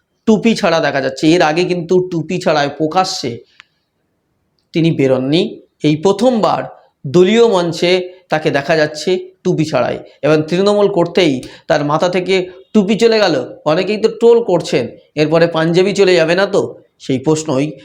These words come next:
এখন উঠছে। আর এই কারণেই সোশ্যাল মিডিয়ায় ট্রোলের শিকার হচ্ছেন কাসেম সিদ্দিকী। তবে প্রশ্ন যেটা উঠছে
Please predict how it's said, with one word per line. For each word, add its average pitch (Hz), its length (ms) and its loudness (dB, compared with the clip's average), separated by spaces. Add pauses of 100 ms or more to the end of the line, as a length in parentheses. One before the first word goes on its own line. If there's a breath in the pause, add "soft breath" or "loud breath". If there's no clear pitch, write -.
(100)
এখন 147 220 -2
উঠছে। 120 340 -6 (180 soft breath)
আর 147 140 0
এই 233 240 4
কারণেই 208 480 2 (220 loud breath)
সোশ্যাল - 440 -2
মিডিয়ায় 170 440 0 (260 loud breath)
ট্রোলের 170 260 4
শিকার 165 320 -2
হচ্ছেন 165 360 -2 (400 loud breath)
কাসেম 156 340 -2
সিদ্দিকী। 110 480 -8 (280 soft breath)
তবে 233 380 4 (220 loud breath)
প্রশ্ন 233 360 4
যেটা 254 200 2
উঠছে 196 580 0